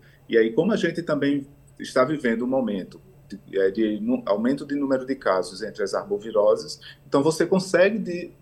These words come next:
diferenciar esses dois grupos,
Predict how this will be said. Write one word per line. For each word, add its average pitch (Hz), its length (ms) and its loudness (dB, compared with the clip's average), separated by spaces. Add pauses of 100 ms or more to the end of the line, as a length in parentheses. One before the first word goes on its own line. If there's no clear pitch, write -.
(340)
diferenciar 151 1000 2 (380)
esses 131 340 -4
dois 185 260 2
grupos, 135 540 -4